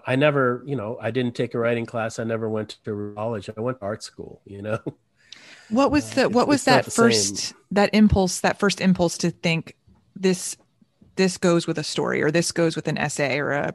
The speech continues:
Speaker 2: or a piece of memoir? What,
Speaker 1: Oh,
Speaker 2: you know?
Speaker 1: it, it, it totally came out of driving a cab. So I, I drove a cab for twelve years. And, uh,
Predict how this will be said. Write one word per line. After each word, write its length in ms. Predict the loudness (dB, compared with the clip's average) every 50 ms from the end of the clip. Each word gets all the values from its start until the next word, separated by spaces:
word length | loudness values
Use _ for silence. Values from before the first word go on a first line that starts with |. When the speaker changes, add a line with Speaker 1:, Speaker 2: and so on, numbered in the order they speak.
| _ -8 -4
Speaker 2:
or 120 | -2 -2
a 60 | -2
piece 260 | -4 -6 -10 -8 -8
of 100 | -6 -4
memoir? 500 | -4 -4 -4 -4 -2 -2 -2 -2 -4 -6 _ -20 -20 -20 -20 -20 -20 -20 -20 _ _ -4
What, 240 | -2 0 0 -2 -4 -10 -16 -14 -4 0
Speaker 1:
Oh, 160 | 2 4 6
Speaker 2:
you 60 | 6
know? 200 | 4 4 0 -2 -6 -12 _ _ _ _ _ _ _ _ _ _ -20 _ _ _ 2
Speaker 1:
it, 140 | 2 2 2
it, 60 | 2 2
it 200 | 2 2 2 2
totally 340 | 2 2 4 4 6 4 2 2
came 260 | 2 0 0 2 2
out 180 | 2 2 2
of 120 | 0 -2 -2
driving 380 | 0 0 0 0 0 -2 -4
a 40 | -6
cab. 420 | -6 -6 -4 -4 -4 -4 -6 -10 -10
So 340 | -6 -6 -4 -4 -6 -8 -6
I, 140 | -6 -6 -6 -6 -8 -6
I 80 | -4
drove 220 | 0 0 0 0 0
a 60 | -4
cab 320 | -4 0 0 0 0 -2 -6
for 100 | -12 -16
twelve 360 | -12 -8 -8 -8 -8 -8 -8
years. 560 | -10 -10 -8 -8 -10 -12 -14 -18 -20 -20 -20 _ _ _ -20 -20 _ _ _ _ _ -14
And, 460 | -10 -8 -6 -6 -6 -6 -8 -10 -14 -16 _ _ _ -14
uh, 380 | -12 -12 -10 -10 -12 -12 -14